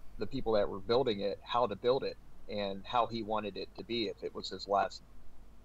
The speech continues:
time on Earth. He, this is how he wanted it to look. So we were like, uh, "We're gonna try to contact him," right? We were in his cell,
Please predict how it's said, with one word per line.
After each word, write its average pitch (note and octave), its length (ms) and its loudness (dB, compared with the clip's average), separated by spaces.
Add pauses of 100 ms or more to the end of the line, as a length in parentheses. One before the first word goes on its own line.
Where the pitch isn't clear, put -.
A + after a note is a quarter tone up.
(120)
time A2+ 240 2
on G2 120 4
Earth. G2+ 220 8 (500)
He, A#2 220 4
this A2+ 200 8
is - 100 -2
how A2 180 8
he A#2+ 160 2
wanted G#2+ 320 4
it G#2 160 4
to G2 80 -2
look. G#2+ 340 6 (800)
So D3+ 360 8
we E3 180 6
were D#3 160 6
like, C#3 380 8 (300)
uh, A2+ 480 8 (220)
"We're C#3+ 120 -2
gonna D3+ 160 -8
try C#3 180 0
to B2 60 -4
contact D3+ 580 -2
him," - 100 -4
right? A2+ 220 2
We C#3+ 140 -2
were A#2 180 2
in G#2 140 0
his E3 280 2
cell, C#3+ 460 4